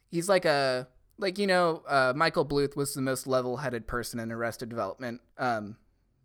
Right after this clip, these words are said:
it's kinda like as if that char-, it's almost the same character where he's very serious and, uh, focused on the thing that's at, on, at hand, you know? Um, not, not exactly like a,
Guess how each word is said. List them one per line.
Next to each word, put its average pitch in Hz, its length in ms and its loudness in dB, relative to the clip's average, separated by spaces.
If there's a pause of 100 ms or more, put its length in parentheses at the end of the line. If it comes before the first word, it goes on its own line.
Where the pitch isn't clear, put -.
(120)
it's 147 240 -8
kinda 160 240 0
like 143 280 0
as 143 200 -2
if 131 160 -6
that 110 200 -2
char-, 120 340 -6
it's 147 180 -10
almost 214 360 2
the 175 80 -2
same 143 280 -2
character 120 440 -4
where 117 120 -6
he's 120 120 -6
very 139 260 -2
serious 123 640 -4
and, 107 360 -10 (140)
uh, 113 300 -2 (160)
focused 139 480 0
on 120 340 -2 (140)
the 127 80 -4
thing 123 180 -6
that's 110 180 -6
at, 104 140 -8 (180)
on, 107 140 -6 (260)
at 117 120 -2
hand, 101 320 -12
you 113 80 -10
know? 107 220 -10 (220)
Um, 107 420 -6 (140)
not, 151 320 6
not 151 240 6
exactly 127 560 -2
like 113 180 -6
a, 107 240 -6